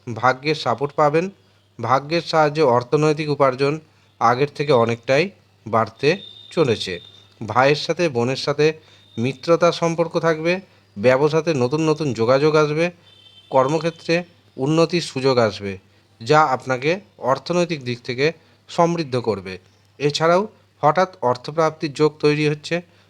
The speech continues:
হঠাৎ অর্থপ্রাপ্তিতে আপনি হয়ে যেতে পারেন হঠাৎ করেই কোটিপতি। ধনু রাশির ভাগ্যের যে শুভ সংখ্যা পাচ্ছি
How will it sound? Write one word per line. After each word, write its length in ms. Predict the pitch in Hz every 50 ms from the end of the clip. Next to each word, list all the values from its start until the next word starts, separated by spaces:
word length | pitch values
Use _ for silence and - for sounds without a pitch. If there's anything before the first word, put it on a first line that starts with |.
| _ _ -
হঠাৎ 260 | 139 143 170 170 170 - -
অর্থপ্রাপ্তিতে 840 | - 120 120 123 - 160 156 156 156 151 147 - - 151 147 156 170 180 - _ _ _ _ _ _
আপনি 260 | 120 123 127 135 139 135 123
হয়ে 160 | 127 131 135
যেতে 140 | 139 143 151
পারেন 240 | 147 147 147 156 170 185 - _ _ _ _ -
হঠাৎ 240 | 135 139 165 170 165 -
করেই 280 | - 139 117 120 135 175 196 - _ _ _ _ _ _ -
কোটিপতি। 520 | 147 139 139 113 104 101 98 - 92 92 92 - _ _ _ _ _ _ _ -
ধনু 240 | - 117 147 165 180
রাশির 300 | 185 185 175 - 202 180 139
ভাগ্যের 300 | 135 131 127 139 151 143 131
যে 100 | 131 113
শুভ 160 | - - 123 131 131
সংখ্যা 240 | 147 156 156 160 156 160
পাচ্ছি 300 | 160 156 - - 180